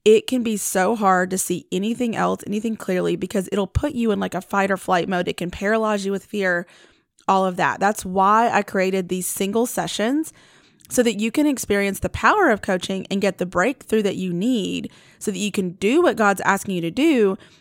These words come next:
and get unstuck, but you don't have to have the commitment of doing the longer term coaching package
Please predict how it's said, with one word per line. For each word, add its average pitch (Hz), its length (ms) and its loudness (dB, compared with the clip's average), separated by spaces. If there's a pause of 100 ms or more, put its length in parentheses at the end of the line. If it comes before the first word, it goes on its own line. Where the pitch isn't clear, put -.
(220)
and 190 120 0
get 208 140 6
unstuck, 196 600 2
but - 300 2
you 226 120 -2
don't 262 200 4
have 240 200 -2
to 226 80 -4
have 208 200 -2
the 196 80 -4
commitment 196 580 -2
of 185 140 -2
doing 190 240 -2
the 185 100 -2
longer 190 400 -4
term 185 260 -6
coaching 233 380 -2
package 214 500 -4